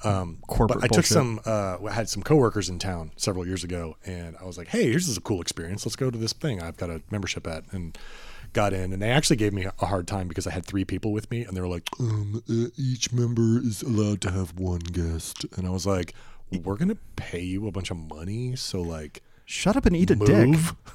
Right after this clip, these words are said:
Speaker 1: <laughs>
Speaker 2: God.
Speaker 1: So we're hanging out, and all my coworkers are, they're kinda suspicious. They're just like, "I don't understand what the big deal is, blah, blah, blah, and whatever."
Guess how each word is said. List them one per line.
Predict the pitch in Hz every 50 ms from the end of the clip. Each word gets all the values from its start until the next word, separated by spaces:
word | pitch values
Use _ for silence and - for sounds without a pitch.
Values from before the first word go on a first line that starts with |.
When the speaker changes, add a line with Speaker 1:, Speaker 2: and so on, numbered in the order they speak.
| -
Speaker 1:
<laughs> | - 160 - - - - - - - - - -
Speaker 2:
God. | - - 277 226 143 127 208 196
Speaker 1:
So | - - 165 160
we're | 151 165 165 156 156 - -
hanging | 131 156 175 185 175 170
out, | 170 170 165 -
and | 127 127 127 123 -
all | 127 127 139
my | 151 147 120
coworkers | - - 143 143 139 123 - 120 104 95
are, | - - 107 95 92 92 92 92 85 - -
they're | - 123 113
kinda | - 175 170 165
suspicious. | - - 131 - - - 107 104 - 120 101 -
They're | 120 107
just | 101 107 - -
like, | 110 - -
"I | 175
don't | 165 143
understand | 123 101 - - 104 92
what | -
the | -
big | - 92 80 -
deal | - 95 90 90 90
is, | 90 87 87 85
blah, | - 87 80
blah, | 80 80
blah, | 76 95 92 90 92 92
and | 90 87
whatever." | 85 90 92 90